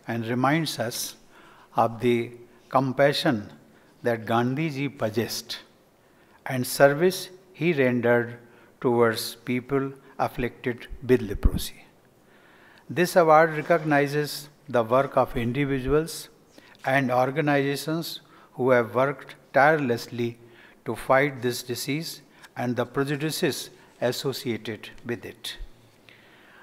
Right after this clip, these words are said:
I extend my heartiest congratulations to the recipients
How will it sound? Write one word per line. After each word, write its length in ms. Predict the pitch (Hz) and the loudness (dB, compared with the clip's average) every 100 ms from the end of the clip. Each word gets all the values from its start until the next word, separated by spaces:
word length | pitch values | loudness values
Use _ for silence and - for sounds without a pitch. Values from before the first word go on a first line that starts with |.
| - | -6
I 140 | 135 | 0
extend 500 | 160 156 - 180 175 | 0 0 -2 0 2
my 160 | 165 160 | 4 4
heartiest 600 | 131 131 135 185 175 - | 4 0 2 0 0 0
congratulations 920 | 139 135 135 127 127 127 127 156 156 - | 0 2 0 -2 -2 -2 -2 -4 -6 -4
to 120 | 135 | -2
the 300 | 120 113 110 | 2 2 2
recipients 760 | 127 - 165 - 147 156 - | -2 -4 -6 0 0 0 -6